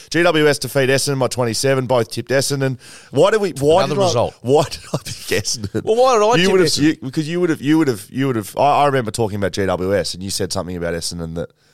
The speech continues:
Speaker 1: put me over the edge, I think. Like, why, why would you go and do that? They're, they're no good. They're actually no good, Essendon.
Speaker 2: No,
Speaker 1: Are
Speaker 2: no.
Speaker 1: they? Are
Speaker 2: Well,
Speaker 1: they?
Speaker 2: yeah, well, that's, that's been proven, and, and they haven't played well away from home this year. The Giants,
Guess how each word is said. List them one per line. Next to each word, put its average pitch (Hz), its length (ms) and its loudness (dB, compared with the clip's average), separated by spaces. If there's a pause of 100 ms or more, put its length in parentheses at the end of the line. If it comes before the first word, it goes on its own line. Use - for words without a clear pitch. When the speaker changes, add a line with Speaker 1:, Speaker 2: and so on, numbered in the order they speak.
(200)
Speaker 1:
put - 160 -8
me 90 80 -4
over 87 160 -2
the 87 80 -2
edge, 90 140 -4
I 78 80 -4
think. 78 240 -12 (260)
Like, 113 160 2
why, 127 160 4
why 135 220 4
would 127 180 0
you 107 60 -6
go 104 140 2
and 90 80 -2
do 98 140 -2
that? - 280 -10 (500)
They're, 107 160 0
they're 110 140 -2
no 120 200 2
good. 113 240 0 (200)
They're 120 140 2
actually 117 280 -2
no 104 220 0
good, 104 200 0
Essendon. 80 420 -6 (380)
Speaker 2:
No, 113 100 0
Speaker 1:
Are 123 60 2
Speaker 2:
no. 104 60 0
Speaker 1:
they? 101 60 -6
Are 110 360 -2
Speaker 2:
Well, 131 240 0 (400)
Speaker 1:
they? 127 140 -2
Speaker 2:
yeah, 135 80 2
well, 135 120 -2
that's, 139 300 -2
that's 120 240 -4
been 107 360 -2
proven, 120 400 0
and, 120 140 -4
and 123 120 -4
they 117 120 2
haven't 117 200 0
played 101 380 0
well 104 140 0
away 101 180 0
from 95 160 -6
home 101 220 -2
this 92 220 -4
year. 113 120 -2
The 101 100 -6
Giants, 113 500 -4